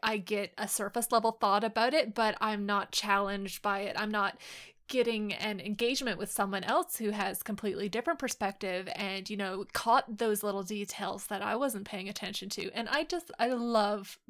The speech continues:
being able to look at almost any media that I'm watching and hear the perspectives of other people brought to it. And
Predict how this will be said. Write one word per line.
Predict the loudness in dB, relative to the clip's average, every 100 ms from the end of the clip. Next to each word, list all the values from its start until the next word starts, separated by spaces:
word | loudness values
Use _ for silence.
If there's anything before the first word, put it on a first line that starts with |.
| -4
being | -2 -2 -4
able | -4 -4 -4 -6 -8 -14 -8
to | -6 -2
look | -4 -2
at | -2 -2 -4
almost | -4 -2 -2
any | -2 -2 -2
media | -2 -2 -2 -4
that | -6
I'm | -8
watching | -8 -8 -8 -10 -6
and | -4 -2 -4 -8 -14 -18
hear | -6 0 0
the | 0
perspectives | -2 -2 -2 -4 -4 -4
of | -4
other | -4 -6
people | -8 -8 -6
brought | -6 -4 -4 -4
to | -6 -4
it. | -6 -8 -6
And | -6 -6 -10